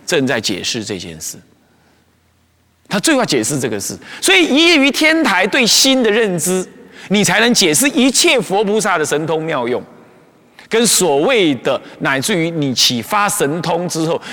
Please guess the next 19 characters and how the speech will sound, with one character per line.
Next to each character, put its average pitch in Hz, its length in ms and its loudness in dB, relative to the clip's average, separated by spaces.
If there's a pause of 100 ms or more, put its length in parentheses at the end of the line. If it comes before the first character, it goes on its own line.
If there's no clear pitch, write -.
(100)
为 151 100 2
什 131 120 0
么 123 80 -2
能 127 120 -2
这 143 140 0
样 127 120 0
这 127 100 -2
样 110 120 -4
那 123 80 -4
样 113 160 -4
那 120 80 -6
样， 113 100 -8 (200)
通 190 100 -10
通 208 100 -10
是 190 120 -14
这 156 100 -8
个 117 60 -10
原 95 120 -12
因。 87 160 -20